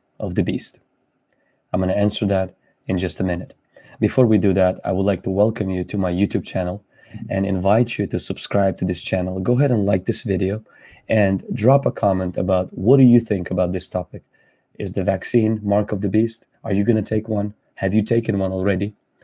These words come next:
Let's start the discussion, but please be nice. I know this is a heated topic and a lot of us have different opinions, but please be nice in the comment below. Before I answer the topic of the mark of the beast and what I think it is,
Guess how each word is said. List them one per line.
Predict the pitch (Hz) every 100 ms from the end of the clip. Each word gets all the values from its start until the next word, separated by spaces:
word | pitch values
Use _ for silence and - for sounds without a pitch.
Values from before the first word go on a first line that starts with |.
| - -
Let's | 110 -
start | 127 120
the | 107
discussion, | 101 - 98 - 95
but | 95 -
please | - 110 113 117
be | - 101
nice. | 98 95 90 -
I | 92
know | 92
this | 107 110
is | 113
a |
heated | 107 123 131
topic | 117 98 107 107 - - -
and | 98
a | 90
lot | 90 98
of | 113
us | 113 117 -
have | 104 - 147
different | 101 110 113
opinions, | 113 98 101 - - - -
but | 98 -
please | 104 107
be | 101 98
nice | 98 95 - - _ -
in | 98
the | 95
comment | 95 90 90
below. | 98 92 87 _ _ _ _ _ _ - - -
Before | 110 143
I | 147
answer | 117 107 - 95 - - -
the | 95
topic | 98 92 92 90 _ _ _ -
of | 101 92
the |
mark | 98 98 95 101
of |
the | 92
beast | 92 92 87 - -
and | 95 92 -
what | 101
I | 107 113
think | 107 92 - 104
it | 98
is, | 104 90 87 -